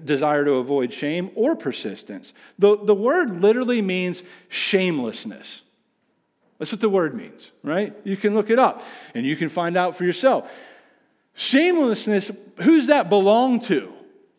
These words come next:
It belongs to the neighbor who's at the door knocking. They're just shameless and they're asking for this. Now, why is that tricky?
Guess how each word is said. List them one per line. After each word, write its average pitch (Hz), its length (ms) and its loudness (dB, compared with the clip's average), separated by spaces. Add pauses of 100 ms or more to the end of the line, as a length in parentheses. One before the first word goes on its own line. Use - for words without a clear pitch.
(180)
It 220 120 4
belongs 254 480 2
to - 140 0
the 226 100 4
neighbor 220 560 2
who's 185 300 0 (160)
at 214 260 0
the 202 100 6
door 180 380 4
knocking. 135 680 -6 (680)
They're 202 80 4
just 254 200 0
shameless 170 840 -2 (400)
and 170 180 -2
they're 185 120 2
asking 175 640 0 (180)
for 165 160 -2
this. 135 240 -4 (480)
Now, 165 80 -4
why 208 300 0
is 202 100 0
that 165 180 0
tricky? 156 400 -6